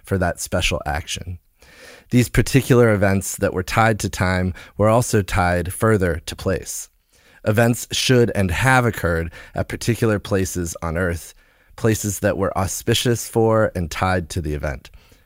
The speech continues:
It's a heady quote, but <laughs> I, I wanted to ask first, how and why did you select that particular excerpt for the epigraph? And second,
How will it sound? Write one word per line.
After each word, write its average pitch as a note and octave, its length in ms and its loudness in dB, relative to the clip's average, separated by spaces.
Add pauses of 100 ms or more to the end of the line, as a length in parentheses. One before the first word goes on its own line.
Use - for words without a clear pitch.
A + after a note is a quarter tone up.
(140)
It's - 100 -6
a A2 40 4
heady B2+ 180 2
quote, E2+ 320 2 (140)
but F2 280 0 (340)
<laughs> - 300 -10
I, A#2 200 2
I - 20 2
wanted B2 220 2
to B2 80 2
ask A2 200 2
first, B2 600 2 (220)
how C3 200 0
and B2 160 0
why G2 300 0
did F2 260 -4
you F2 460 -2
select F2+ 480 -4
that E2+ 180 -2
particular E2 880 0
excerpt D#2 540 -4 (120)
for A2 280 4
the G2 120 4
epigraph? E2+ 720 2 (360)
And F#2+ 120 -2
second, A2 440 2